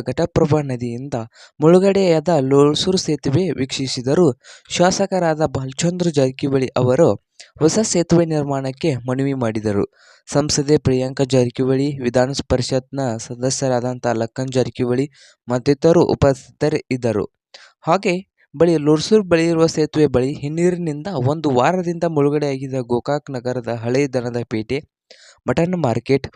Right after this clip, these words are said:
ಕುಂಬಾರ್ ಗಲ್ಲಿ, ಉಪಗಾರ್ ಗಲ್ಲಿ, ಹಾಗೆ ಭೋಜ್ಗಾರ್ ಗಲ್ಲಿ ಮತ್ತಿತರ ಪ್ರದೇಶಗಳಿಗೆ ಭೇಟಿ ನೀಡಿ ಹಾನಿಯನ್ನು ಪರಿಶೀಲಿಸಿದರು. ಜಿಲ್ಲಾ ಉಸ್ತುವಾರಿ ಸಚಿವ ಸತೀಶ್ ಜಾರಕಿಹೊಳಿ ಅವರು ಮಳೆಯಿಂದ ಉಂಟಾಗಿರುವ ಹಾನಿಗಳನ್ನು ವಿವರಿಸಿದರು.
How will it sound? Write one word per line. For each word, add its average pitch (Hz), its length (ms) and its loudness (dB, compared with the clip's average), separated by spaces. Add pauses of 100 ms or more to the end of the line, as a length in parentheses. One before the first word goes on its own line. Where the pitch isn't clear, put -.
(160)
ಕುಂಬಾರ್ 156 380 2
ಗಲ್ಲಿ, 117 340 -6 (120)
ಉಪಗಾರ್ 147 460 -4
ಗಲ್ಲಿ, 117 280 -8 (400)
ಹಾಗೆ 156 220 -6 (160)
ಭೋಜ್ಗಾರ್ 143 520 2
ಗಲ್ಲಿ 127 340 -6 (260)
ಮತ್ತಿತರ 170 440 -2
ಪ್ರದೇಶಗಳಿಗೆ 139 720 -4
ಭೇಟಿ 151 400 -6
ನೀಡಿ 131 280 -4 (420)
ಹಾನಿಯನ್ನು 185 580 -2
ಪರಿಶೀಲಿಸಿದರು. 147 800 -2 (440)
ಜಿಲ್ಲಾ 185 280 -2
ಉಸ್ತುವಾರಿ 160 460 2
ಸಚಿವ 143 600 0 (140)
ಸತೀಶ್ 147 400 -6
ಜಾರಕಿಹೊಳಿ 131 540 0
ಅವರು 120 260 0 (500)
ಮಳೆಯಿಂದ 185 400 2 (180)
ಉಂಟಾಗಿರುವ 151 560 0
ಹಾನಿಗಳನ್ನು 127 760 -4
ವಿವರಿಸಿದರು. 127 720 0